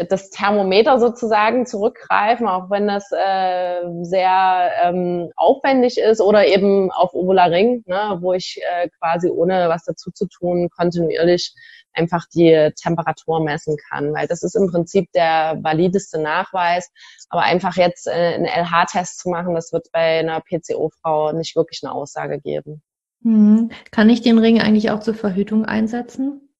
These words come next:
Speaker 1: Ja, ähm, kannst du. Also wir sind, äh, nicht als Verhütungsmittel zugelassen. Ähm,
Speaker 2: Mhm.
Speaker 1: wir sind zugelassen als Medizinprodukt, was die fruchtbaren Tage der Frau bestimmt. <laughs> Wir werden in dem Sinne auch nie ein Verhütungsmittel sein,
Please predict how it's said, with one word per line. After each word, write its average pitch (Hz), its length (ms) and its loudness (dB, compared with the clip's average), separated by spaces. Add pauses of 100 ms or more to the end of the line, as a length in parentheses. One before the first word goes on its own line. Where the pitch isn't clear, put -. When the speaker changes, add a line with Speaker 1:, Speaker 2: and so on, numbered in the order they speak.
(800)
Speaker 1:
Ja, 175 380 4 (220)
ähm, 196 560 0
kannst 233 440 -2
du. 359 120 0
Also 208 260 0
wir 190 120 2
sind, 247 320 2
äh, 202 320 2
nicht 226 340 2
als 196 180 0
Verhütungsmittel 196 800 -2
zugelassen. 226 640 -4 (140)
Ähm, 196 340 -2
Speaker 2:
Mhm. 196 140 -6 (320)
Speaker 1:
wir 185 100 -2
sind 208 240 4
zugelassen 220 540 4
als 185 440 2
Medizinprodukt, 226 1080 2
was 202 260 0
die 196 460 4 (120)
fruchtbaren 196 800 0
Tage 185 420 -2
der 233 180 -4
Frau 214 360 -2
bestimmt. 269 580 -4
<laughs> - 120 -6
Wir 202 180 2
werden 196 180 2
in 196 160 2
dem 196 240 4
Sinne 202 240 2
auch 180 140 0
nie 202 180 2
ein 185 220 -2
Verhütungsmittel 196 720 -4
sein, 185 340 -4